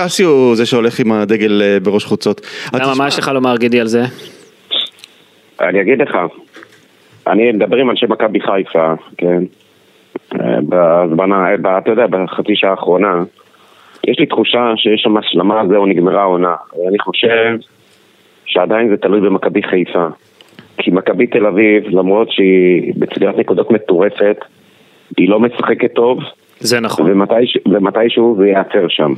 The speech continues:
Speaker 1: אה, דווקא גידי
Speaker 3: לא.
Speaker 1: הוא, גידי הוא האופטימי בין שלושתנו, שמת לב, אסי?
Speaker 2: זה טוב, אני
Speaker 3: לכן,
Speaker 2: חיפשתי את ה-, את ה-, את המישהו הזה שידע
Speaker 1: עודד
Speaker 2: את
Speaker 1: אותנו,
Speaker 2: הפרט.
Speaker 1: גידי, קדימה, תרים, תרים קצת את
Speaker 3: אני
Speaker 1: המצב
Speaker 3: חושב,
Speaker 1: רוח.
Speaker 3: אבל שוב, המשחק בין שתי הקבוצות זה מה שיקבע, כי אם אז חיפה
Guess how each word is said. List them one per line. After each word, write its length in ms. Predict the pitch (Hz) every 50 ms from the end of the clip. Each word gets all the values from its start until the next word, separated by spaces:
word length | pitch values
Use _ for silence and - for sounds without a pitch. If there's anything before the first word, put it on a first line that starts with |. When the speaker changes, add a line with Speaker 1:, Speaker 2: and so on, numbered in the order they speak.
| - - -
Speaker 1:
אה, 100 | 131 135
דווקא 260 | 123 151 160 - 196
גידי 220 | 160 139 160 208 196
Speaker 3:
לא. 60 | 202 202
Speaker 1:
הוא, 60 | 190 185 - - -
גידי 300 | 143 123 131 196 208 220
הוא 140 | 214 202 196
האופטימי 460 | 175 170 156 - - 208 220 233 208 151
בין 160 | 117 110 95
שלושתנו, 340 | - 113 - - 120 107 98
שמת 220 | - 139 143 -
לב, 160 | 196 185 143
אסי? 220 | 127 117 - 120 98 - - _ _ _ _ _ -
Speaker 2:
זה 180 | - 117 110
טוב, 320 | - - 214 269 294 247 185
אני 100 | 180 -
Speaker 3:
לכן, 160 | - - -
Speaker 2:
חיפשתי 260 | - - 247 - 320
את 80 | 320 302
ה-, 220 | 277 254 233 214
את 100 | 196 190
ה-, 120 | 185 180
את 80 | 160 175
המישהו 260 | 165 180 180 180 175
הזה 140 | 151 139 143
שידע 160 | - 156 143
Speaker 1:
עודד 140 | 147 151 185
Speaker 2:
את 60 | 202
Speaker 1:
אותנו, 280 | 220 208 143 170 151 151
Speaker 2:
הפרט. 100 | 127 - -
Speaker 1:
גידי, 100 | - - -
קדימה, 280 | - 147 165 160 147
תרים, 400 | 139 160 139 131 165 170 165 160
תרים 260 | 131 143 135 156 170 165
קצת 300 | 170 - - 180 175 165
את 60 | 165
Speaker 3:
אני 160 | 185 135 127
Speaker 1:
המצב 140 | - 127 113 107
Speaker 3:
חושב, 140 | 135 123 120 123
Speaker 1:
רוח. 80 | 135 123
Speaker 3:
אבל 260 | 101 107 107 107 110 107
שוב, 300 | - - 131 127 110 87
המשחק 400 | 87 95 104 104 - - 127 127 123 107
בין 140 | 123 123
שתי 180 | 120 - - 113
הקבוצות 460 | 113 - - - 104 - 123 123 113
זה 100 | 98 120
מה 100 | 113 113
שיקבע, 420 | 104 - 107 - - 87 90 101 92 -
כי 120 | - 95 95
אם 100 | 98 107
אז 140 | 123 127 - -
חיפה 360 | - 110 107 107 - _ 101